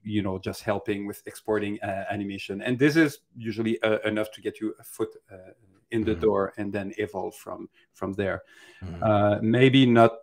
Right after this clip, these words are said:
Speaker 1: everyone are, have the potential of becoming amazing animator, but I think that most have the potential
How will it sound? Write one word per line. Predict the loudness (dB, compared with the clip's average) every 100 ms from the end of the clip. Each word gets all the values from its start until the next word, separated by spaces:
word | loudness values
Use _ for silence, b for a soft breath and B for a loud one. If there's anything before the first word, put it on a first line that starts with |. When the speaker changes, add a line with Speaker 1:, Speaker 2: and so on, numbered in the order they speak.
| _ -2
Speaker 1:
everyone | 2 4 4 4 2 0
are, | 2 4 4 4 2 -2 _ _ _ _ _ _ -2
have | 0
the | 2
potential | 0 0 0 2 0
of | -2
becoming | -2 0 2 0
amazing | 0 0 2 2 2 0
animator, | 2 2 0 0 -4
but | -4 4 6
I | 6
think | 4 0 2 2
that | 0 0
most | 2 2 2
have | -2
the | -2
potential | -4 -6 -6 -6 -8